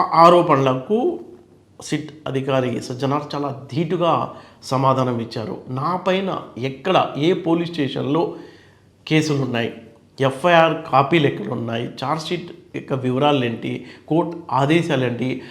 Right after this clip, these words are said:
ఆ వివరాలన్నీ సబ్మిట్ చేయాలి, లేకపోతే చేయాలంటూ లీగల్ నోటీస్ పంపించారు ఆయన. క్రి-, దానిపై క్రిమినల్ చర్యలు తీసుకుంటామని కూడా చాలా సీరియస్గా హెచ్చరించారు. అయితే ఈ నేపథ్యంలో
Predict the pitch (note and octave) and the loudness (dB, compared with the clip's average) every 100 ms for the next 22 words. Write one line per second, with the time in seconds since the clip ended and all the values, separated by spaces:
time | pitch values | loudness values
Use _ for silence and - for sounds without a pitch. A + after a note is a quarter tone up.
0 | - - C#3+ D3+ D3 C3 C#3 E3 D#3+ C#3+ | -20 0 6 6 6 4 8 8 8 4
1 | D#3+ C#3+ - - - - _ _ _ _ | 4 2 0 -10 -20 -20 _ _ _ _
2 | _ - B2 B2 C#3+ C3+ C3 B2+ B2 C#3+ | _ -8 -2 2 2 2 -2 0 -2 -2
3 | - B2+ C3+ C3+ C#3 D3 C#3 - - B2+ | -4 -4 -4 -2 -4 -2 -2 -2 -10 -2
4 | C#3+ C#3+ C#3+ C#3 C#3 G3+ D3 D3 E3 E3 | 4 6 6 2 0 -2 0 2 4 4
5 | C#3+ C#3+ C#3 A#2+ A#2 A#2 A#2 - A#2 G2+ | 2 0 -4 -6 -6 -6 -6 -6 -8 -10
6 | - - - _ - C3+ C3+ C#3+ C#3+ D3+ | -14 -20 -20 _ -2 0 4 2 0 -4
7 | C#3 - C#3+ D3+ D3 C#3+ C#3 C3+ C3 C#3 | -6 0 2 2 2 2 0 -2 -6 -4
8 | C3 B2+ C3 D#3 F#3 D3+ C#3+ - C3 D3 | -2 -2 -4 -6 -6 -4 -4 -4 -2 0
9 | D3 E3+ G3+ - - - - - D#3 G3 | 0 -2 -4 -6 -18 -20 -20 -2 2 4
10 | D#3 A#2 G#2 G#2+ - - _ _ _ - | 4 2 -4 -8 -12 -18 _ _ _ -8
11 | D#3 D#3 G#3+ D3 C#3 G#3+ G#3+ G#3+ D3 - | -4 0 0 0 4 8 8 8 2 0
12 | A2+ A2 | -2 -4